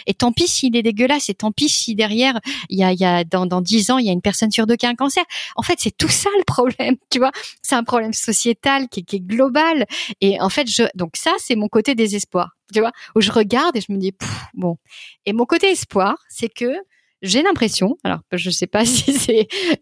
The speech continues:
qu'une impression ou pas, mais j'ai l'impression qu'en tous les cas, quand je fais des conférences, quand j'essaye de parler, euh, dans les médias, j'essaye de, de raconter à chaque fois, au moins de rendre digeste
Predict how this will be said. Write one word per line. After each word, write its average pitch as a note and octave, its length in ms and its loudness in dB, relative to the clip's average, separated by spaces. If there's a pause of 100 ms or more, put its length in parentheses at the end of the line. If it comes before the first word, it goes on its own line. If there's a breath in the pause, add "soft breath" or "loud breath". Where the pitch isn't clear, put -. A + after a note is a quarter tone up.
(140)
qu'une G3+ 200 0
impression G3+ 380 0
ou A#3+ 60 0
pas, F4 160 0
mais C4+ 100 2
j'ai A3+ 140 0
l'impression A3 320 2
qu'en A#3 180 0
tous A3+ 120 -2
les G#3 100 2
cas, B3+ 280 2 (280)
quand A3+ 140 0
je G3 80 -2
fais G#3 100 2
des F#3 120 0
conférences, A3+ 800 0
quand G#3+ 140 2
j'essaye G3+ 340 0
de G3 200 -4 (140)
parler, G#3 560 2
euh, F3+ 160 2 (140)
dans F3+ 80 -2
les F3+ 100 0
médias, F#3+ 300 0 (380 loud breath)
j'essaye B3+ 340 0
de, A3+ 140 -2 (120)
de G3+ 80 0
raconter A#3 400 -2
à C#4+ 80 2
chaque B3 220 2
fois, - 180 -6
au B3+ 100 2
moins C#4+ 240 4
de B3 140 2
rendre B3 320 2
digeste C4+ 680 0